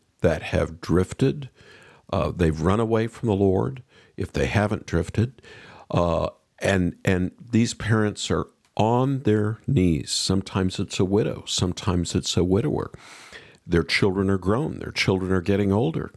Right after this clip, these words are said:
now. Any advice for someone like that that's been praying maybe for even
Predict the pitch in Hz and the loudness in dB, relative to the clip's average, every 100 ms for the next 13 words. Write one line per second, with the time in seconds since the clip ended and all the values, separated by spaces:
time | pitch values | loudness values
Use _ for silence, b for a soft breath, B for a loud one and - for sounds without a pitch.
0 | - 82 64 - B B B B B - | -2 -2 -2 -10 B B B B B 0
1 | 156 185 180 127 117 117 120 - - 101 | 2 2 0 0 0 2 2 -2 -2 0
2 | - - 117 107 98 90 87 - 82 - | 2 2 2 4 4 2 0 -2 -2 -2
3 | - - - - 78 - - 120 113 85 | -4 -4 -2 -2 -2 -2 0 2 2 2
4 | 82 87 143 151 - - - 107 98 - | 2 2 2 0 -2 -4 0 2 2 -2